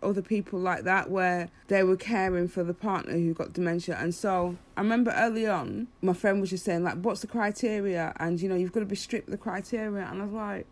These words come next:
"I don't know. Right now, if somebody is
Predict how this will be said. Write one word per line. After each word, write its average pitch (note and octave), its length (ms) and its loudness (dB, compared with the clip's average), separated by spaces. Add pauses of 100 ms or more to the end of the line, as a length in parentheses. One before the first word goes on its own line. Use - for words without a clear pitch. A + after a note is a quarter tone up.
"I C#4 80 6
don't D#4 160 4
know. C4 300 6 (100)
Right A#3+ 260 4
now, C4 520 4 (340)
if A3+ 160 2
somebody C4 760 4
is A3+ 340 0